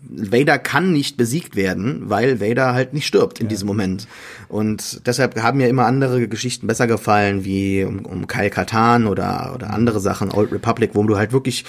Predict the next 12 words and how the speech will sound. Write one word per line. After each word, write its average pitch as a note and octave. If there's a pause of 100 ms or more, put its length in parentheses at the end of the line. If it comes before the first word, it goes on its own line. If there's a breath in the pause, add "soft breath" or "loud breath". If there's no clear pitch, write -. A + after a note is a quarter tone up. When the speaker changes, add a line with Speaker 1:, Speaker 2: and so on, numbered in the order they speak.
(220 loud breath)
Speaker 1:
komplette A#2
Freiheiten F2+
hattest. - (220 loud breath)
Speaker 2:
Ja, A#2
ich A#2+
meine C#3
jetzt C3+
grad A#2+
bei B2
sowas A2+
wie, A2+
äh, A2